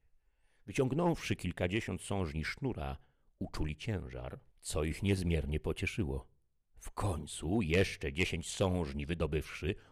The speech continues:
uznali wyraźnie Don Kichota, do którego Sancho rzekł: „Witaj nam,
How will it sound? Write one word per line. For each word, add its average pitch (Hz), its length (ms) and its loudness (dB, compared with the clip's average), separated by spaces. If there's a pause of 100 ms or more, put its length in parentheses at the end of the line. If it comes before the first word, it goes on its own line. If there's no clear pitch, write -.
uznali 85 480 2
wyraźnie 85 520 4
Don 95 180 0
Kichota, 127 580 2 (320)
do 214 140 -6
którego 92 440 6
Sancho 80 400 0
rzekł: 73 460 -2 (640)
„Witaj 147 360 4
nam, 76 180 -2